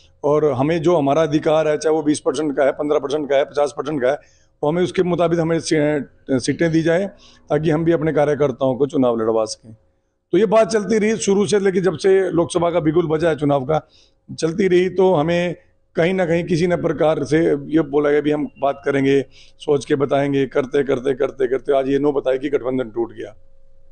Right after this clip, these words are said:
ये राज इसके अंदर सत्ता लोभ में-, मेन मानता हूँ मैं इसका। बाकी हमने तो लास्ट तक इनको बोला भी हम एक सीट पे या दो सीट पे भी चुनाव लड़ने के लिए तैयार हैं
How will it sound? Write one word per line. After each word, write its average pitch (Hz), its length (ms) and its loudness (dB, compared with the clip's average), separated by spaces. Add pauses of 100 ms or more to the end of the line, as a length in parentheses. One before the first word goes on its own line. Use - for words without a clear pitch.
(100)
ये 156 120 4
राज 170 260 0
इसके 180 220 -6
अंदर 160 200 -2
सत्ता 156 300 -6
लोभ 160 200 0
में-, 135 220 0
मेन 131 260 2
मानता 135 300 0
हूँ 156 80 0
मैं 151 80 0
इसका। 143 300 -8 (480)
बाकी 208 600 0 (760)
हमने 170 240 0
तो 208 120 4
लास्ट 202 240 2
तक 196 140 0
इनको 202 220 2
बोला 185 240 2
भी 185 80 0
हम 180 160 0
एक 170 120 0
सीट 165 240 0
पे 175 60 4
या 175 80 2
दो 170 140 2
सीट 160 160 0
पे 151 100 -6
भी 156 100 -4
चुनाव 143 320 0
लड़ने 131 220 2
के 120 80 0
लिए 120 100 0
तैयार 113 340 -2
हैं 110 160 -12